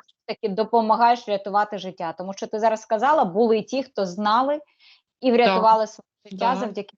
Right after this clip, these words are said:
Speaker 1: Що
Speaker 2: и
Speaker 1: ти
Speaker 2: просто,
Speaker 1: це
Speaker 2: видишь, одно, просто почему, если вы знали, да, про, вот кидали одну и ту же фотку мне, почему вы не сказали другим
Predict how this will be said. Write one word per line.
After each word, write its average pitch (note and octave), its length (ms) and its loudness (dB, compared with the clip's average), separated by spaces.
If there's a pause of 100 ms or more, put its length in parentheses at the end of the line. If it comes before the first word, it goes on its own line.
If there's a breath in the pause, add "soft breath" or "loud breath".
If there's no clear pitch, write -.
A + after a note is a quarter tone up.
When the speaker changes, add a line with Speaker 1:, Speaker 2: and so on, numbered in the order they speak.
(380)
Speaker 1:
Що G#3 80 -16
Speaker 2:
и - 80 -18
Speaker 1:
ти G3+ 140 -6
Speaker 2:
просто, A3 300 0
Speaker 1:
це - 0 -
Speaker 2:
видишь, C#4 280 0
одно, B3+ 340 0
просто B3 300 -4
почему, C4+ 340 -2
если A3 260 0
вы G#3+ 80 -2
знали, F#3+ 340 0
да, G3+ 160 0
про, F#3 360 0
вот F3 260 -8
кидали F3+ 360 0
одну F3+ 180 -4
и F#3+ 40 -6
ту F#3 80 -8
же F3+ 60 -10
фотку C4 340 -6
мне, F#3+ 140 -6
почему G3+ 300 -10
вы G3 100 -8
не G3+ 60 -8
сказали F#3+ 360 -6
другим F3+ 460 -10